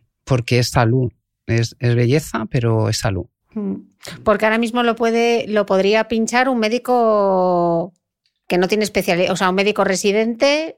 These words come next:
Speaker 2: o sea, un recién
Speaker 1: Si, si eres un, si eres, si eres médico, puedes pinchar.
Speaker 2: Ujú. Pero que no tiene que ser
Speaker 1: Que
Speaker 2: un dermatólogo, no tiene que
Speaker 1: No,
Speaker 2: ser
Speaker 1: no, no,
Speaker 2: un
Speaker 1: de hecho,
Speaker 2: cirujano estético.
Speaker 1: de hecho, hace años, ah, dermatólogos,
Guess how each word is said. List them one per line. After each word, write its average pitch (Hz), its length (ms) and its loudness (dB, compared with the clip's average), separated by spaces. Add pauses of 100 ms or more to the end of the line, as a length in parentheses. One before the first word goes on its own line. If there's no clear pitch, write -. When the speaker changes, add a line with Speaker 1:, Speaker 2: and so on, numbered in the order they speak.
Speaker 2:
o 202 60 -8
sea, 185 140 2
un 202 220 0
recién 208 680 2
Speaker 1:
Si, 190 120 -2
si 165 80 2
eres 156 240 0
un, 156 380 0
si - 160 -4
eres, 151 180 0
si - 160 -4
eres 156 160 0
médico, 190 380 -2
puedes 131 240 0
pinchar. 214 480 0
Speaker 2:
Ujú. - 120 -16 (960)
Pero 208 140 4
que 208 120 0
no 214 100 0
tiene 233 200 0
que 226 80 0
ser 226 160 0
Speaker 1:
Que 220 60 4
Speaker 2:
un 220 60 4
dermatólogo, 233 880 2
no 214 140 -2
tiene 208 240 -2
que 202 100 0
Speaker 1:
No, 185 100 2
Speaker 2:
ser 202 260 4
Speaker 1:
no, 202 160 4
no, 202 160 4
Speaker 2:
un - 40 6
Speaker 1:
de - 120 4
hecho, - 40 0 (120)
Speaker 2:
cirujano 202 240 2
estético. 226 720 2
Speaker 1:
de 131 100 4
hecho, 143 480 0 (180)
hace 127 300 -2
años, 127 420 0 (200)
ah, 113 200 -4
dermatólogos, 117 1300 -2